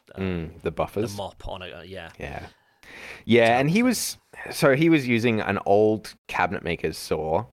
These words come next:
Speaker 2: which,
Speaker 1: Yeah.
Speaker 2: um, you know, big cast iron, no thought to safety, you know. Um, and he was using it with no blade guard, no splitting, uh, no splitter, no riving knife. Um,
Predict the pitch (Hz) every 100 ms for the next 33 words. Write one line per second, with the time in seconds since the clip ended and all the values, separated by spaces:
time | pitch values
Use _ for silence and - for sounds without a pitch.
0 | _ - 90 - - 87 82 80 82 _
1 | 95 80 76 76 _ _ _ _ - 107
2 | 95 82 - _ - 95 85 - 90 90
3 | 82 80 78 _ 98 95 87 80 - 80
4 | - - - 80 - 160 147 _ _ -
5 | 80 87 - - - - _ - 90 82
6 | 82 87 101 95 92 95 87 90 80 92
7 | 92 98 101 92 82 90 78 80 _ _
8 | _ _ - 90 90 87 - 101 87 87
9 | 87 90 _ _ - 80 78 78 73 104
10 | 101 - 87 82 92 - 95 90 85 82
11 | 90 82 76 73 - - _ _ _ _
12 | _ _ _ 85 82 78 76